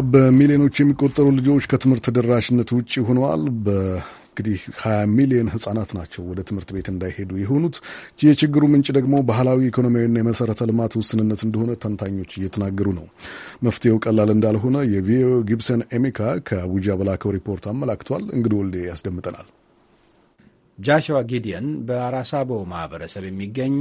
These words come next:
Speaker 2: የአንደኛ ደረጃ የህዝብ ትምህርት ቤት አስተዳዳሪ ናቸው። በትምህርት ቤቱ የሚገኙ ህጻናት ለመማር ጉጉ ቢሆኑም ጃሽዋ እንደሚሉት ግን አብዛኞቹ መጽሐፍና ሌሎች አስፈላጊ የትምህርት መሳሪያዎችን ለመግዛት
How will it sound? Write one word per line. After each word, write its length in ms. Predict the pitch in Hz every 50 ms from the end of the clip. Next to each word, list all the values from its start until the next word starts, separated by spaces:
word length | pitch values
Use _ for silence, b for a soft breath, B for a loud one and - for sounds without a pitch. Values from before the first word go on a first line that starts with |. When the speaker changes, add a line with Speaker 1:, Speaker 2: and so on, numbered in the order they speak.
| 143 147 131
Speaker 2:
የአንደኛ 580 | 101 82 76 87 113 113 110 107 113 117 107 98
ደረጃ 300 | 95 110 101 92 98 95 90 85 80 73
የህዝብ 340 | 78 80 87 113 127 127 117 107
ትምህርት 300 | - 101 90 82 - -
ቤት 200 | 101 135 135 131 - -
አስተዳዳሪ 560 | 127 127 - - 135 123 113 101 98 90 82
ናቸው። 380 | 78 78 67 - - - 60 55 - _ _ b b b b b b b -
በትምህርት 600 | 131 131 131 127 123 - 156 160 156 151 147 -
ቤቱ 200 | 135 127 120 120 -
የሚገኙ 520 | 117 107 113 120 120 120 123 117 107 104 98
ህጻናት 440 | 95 98 - 73 80 101 127 156 160 -
ለመማር 540 | 95 78 80 90 95 98 98 101 101 101 104
ጉጉ 260 | 101 110 107 107 117 123 107 95
ቢሆኑም 400 | 85 92 95 98 120 147 143 143 131 b b b b b b b b b b -
ጃሽዋ 300 | 170 156 156 - 160 147
እንደሚሉት 460 | 131 123 117 113 107 110 107 113 - -
ግን 140 | - 131 135
አብዛኞቹ 800 | 127 120 123 120 131 147 139 143 143 143 139 131 - - - 165 156
መጽሐፍና 640 | 143 135 135 - - 139 135 123 - 98 78 76 78 87 98 110
ሌሎች 420 | 117 113 117 127 127 123 - - -
አስፈላጊ 500 | 113 - - - 139 127 117 107 107 104
የትምህርት 500 | 110 104 98 - 113 117 120 127 135 131 -
መሳሪያዎችን 680 | 104 98 98 - 92 85 87 85 82 82 - - 101 101
ለመግዛት 460 | 98 98 110 110 113 123 135 131